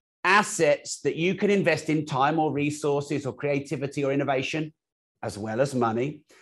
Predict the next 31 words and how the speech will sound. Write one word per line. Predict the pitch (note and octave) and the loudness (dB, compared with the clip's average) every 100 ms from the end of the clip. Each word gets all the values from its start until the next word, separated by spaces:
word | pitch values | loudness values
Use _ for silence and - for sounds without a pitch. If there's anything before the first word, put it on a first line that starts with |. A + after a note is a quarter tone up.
| _ _ _ | _ _ _
So | - D#3+ D#3 D#3 - _ | 2 6 6 4 -2 _
we | D3+ | 0
created | D3+ E3+ G#3 C4 G3 | 2 8 8 8 4
this | F3+ - | 4 4
sexy | G#3 - - E3 D3+ | 4 2 0 2 6
new | D3 C#3 | 8 8
model. | B2+ A#2+ G2 | 8 6 6
Let's | A2 - | 4 2
see | - | -2
if | A#2 | -2
I | A#2 | -2
can | G#2 | 0
get | A2+ - | 0 -2
the | |
slides | - G2+ G2+ F2+ - | -4 0 0 -2 -6
to | F#2+ | -6
work. | D#2 D#2+ F2+ C#3 - - _ - - _ _ | -4 0 2 2 0 -14 _ -20 -20 _ _
So | - D#3+ D3+ D3+ D3 - _ - | 2 6 6 6 2 -8 _ 6
I | E3+ A#3+ | 10 12
believe | F#3+ G3+ F3 B2 B2+ C3 | 10 8 8 6 4 2
the | C#3 | 0
first | - F#3+ G3 G3 - | 6 10 12 10 8
of | E3+ - | 4 4
four | - - - G#3 G3+ F#3+ F#3+ - _ - | 0 -2 8 10 10 8 4 -10 _ -2
Ps | C4+ A#3 B2 G#2 D3+ G3+ - - _ _ _ _ | 0 2 0 -2 -2 0 -2 -6 _ _ _ _
in | D3 C#3+ | -4 2
building | E3 D#3+ D#3 | 4 4 4
assets | D#3 D3 D#3+ C#3 - - _ | 2 2 0 -2 -4 -14 _
is | D3+ - | -4 0
the | - | -2
personal | - - F#3+ G3+ F#3 - - B2+ G#2+ G2+ F#2 | -2 -2 6 8 6 4 -2 0 -2 -4 -6